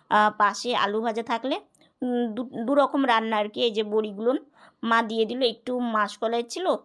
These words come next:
আর কয়েকটা মটর। শুভ সন্ধ্যা বন্ধুরা, অনেকক্ষণ পর তোমাদের সামনে আসলাম। একটু রেস্ট নিচ্ছিলাম, একটু শুয়েছিলাম, দুপুরে খাইনি, মানে, খিদেও পাইনি আর খেতেও ইচ্ছে করছিল না, তো খাইনি সেই জন্য।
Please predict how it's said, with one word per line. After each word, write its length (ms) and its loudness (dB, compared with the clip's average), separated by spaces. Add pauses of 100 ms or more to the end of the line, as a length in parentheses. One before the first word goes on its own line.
(300)
আর 120 2
কয়েকটা 360 2
মটর। 200 0 (800)
শুভ 260 -4
সন্ধ্যা 360 0
বন্ধুরা, 640 -2
অনেকক্ষণ 480 -4
পর 140 -4
তোমাদের 320 -8
সামনে 360 -10
আসলাম। 400 -10 (560)
একটু 180 -6
রেস্ট 360 -4
নিচ্ছিলাম, 580 -4
একটু 280 -14
শুয়েছিলাম, 920 -6 (500)
দুপুরে 320 -4
খাইনি, 600 -4 (120)
মানে, 280 -8
খিদেও 400 -4 (240)
পাইনি 540 -2 (440)
আর 260 0
খেতেও 360 -4
ইচ্ছে 220 -8
করছিল 440 -8
না, 120 -10
তো 180 -14
খাইনি 460 -6
সেই 180 -12
জন্য। 340 -10